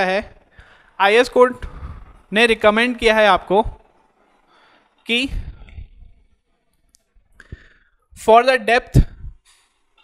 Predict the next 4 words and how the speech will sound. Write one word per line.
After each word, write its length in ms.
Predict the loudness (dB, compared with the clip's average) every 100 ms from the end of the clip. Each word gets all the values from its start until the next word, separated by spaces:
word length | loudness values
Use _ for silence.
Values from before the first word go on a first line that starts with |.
| -20 -14 -8 -6 -6 -8 -16 -20 _ _ _ _ _
for 340 | 0 2 2
the 140 | 0 -2 -4 -16 -20 -16 -4
depth 380 | -2 -2 0 0 0 -20 -20 _ _ _ _ _
डीएफ़, 540 | -8 -2 0 0 0